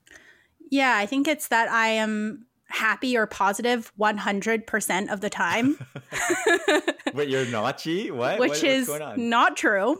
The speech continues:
Speaker 1: because I am human and <laughs> there is no human on earth that is happy a hundred percent of the time. Um, so, yes,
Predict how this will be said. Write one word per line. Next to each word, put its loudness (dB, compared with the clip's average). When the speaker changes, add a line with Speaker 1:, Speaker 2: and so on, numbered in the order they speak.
Speaker 1:
because 2
I 2
am 4
human 0
and 2
<laughs> 0
there 2
is 0
no 2
human 2
on 4
earth 4
that 0
is -2
happy 0
a 2
hundred 2
percent 0
of 0
the 0
time. 2
Um, 2
so, -2
yes, -4